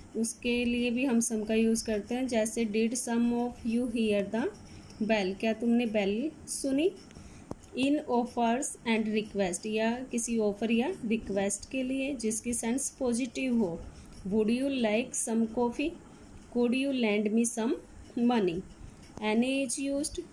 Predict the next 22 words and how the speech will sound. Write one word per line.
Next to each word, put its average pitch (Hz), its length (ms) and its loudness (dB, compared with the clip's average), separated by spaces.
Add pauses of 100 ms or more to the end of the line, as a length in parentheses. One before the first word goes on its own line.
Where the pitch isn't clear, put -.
(120)
any 214 340 2
का 262 80 0
यूज़ 269 420 0
नेगेटिव 208 420 0
सेंटेंस 214 640 0
में 262 180 -2
किया 269 240 0
जाता 262 360 -4
है। 277 120 -4 (640)
जैसे, 220 440 0 (200)
I 214 140 4
haven't 254 540 0
got 220 320 0
any 247 300 0
money, 247 260 0
मेरे 220 260 2
पास 208 280 -2
कोई 240 340 0 (500)
धन 240 240 2
नहीं 269 480 2
है। 302 100 -2 (1160)
With 254 220 2